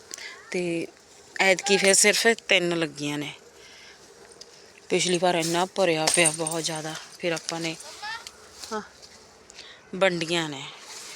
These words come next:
ਕਿਉਂਕਿ ਇਹਦਾ ਚਾਰ ਤਿੰਨ ਫਿਰ ਖਾ ਨਹੀਂ ਹੋਇਆ ਸਾਤੋਂ। ਫਿਰ ਕਦੇ ਕਿਸੇ ਨੂੰ ਦੇ ਚਾਰ, ਕਦੇ ਕਿਸੇ ਨੂੰ। ਤੇ ਹੁਣ ਤਾਂ ਥੋੜ੍ਹੀ, ਤਿੰਨ ਕੁ ਨੇ,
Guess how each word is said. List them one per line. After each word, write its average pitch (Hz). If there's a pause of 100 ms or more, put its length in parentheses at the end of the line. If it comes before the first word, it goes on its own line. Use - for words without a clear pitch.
(280)
ਕਿਉਂਕਿ 226
ਇਹਦਾ 240
ਚਾਰ 185
ਤਿੰਨ 196 (1700)
ਫਿਰ 202
ਖਾ 190
ਨਹੀਂ 190
ਹੋਇਆ 190
ਸਾਤੋਂ। 185 (260)
ਫਿਰ 180
ਕਦੇ 175
ਕਿਸੇ 180
ਨੂੰ 180
ਦੇ 185
ਚਾਰ, 185
ਕਦੇ 180
ਕਿਸੇ 175
ਨੂੰ। 190 (1300)
ਤੇ - (1400)
ਹੁਣ 196
ਤਾਂ 190
ਥੋੜ੍ਹੀ, 175 (440)
ਤਿੰਨ 196
ਕੁ 180
ਨੇ, 147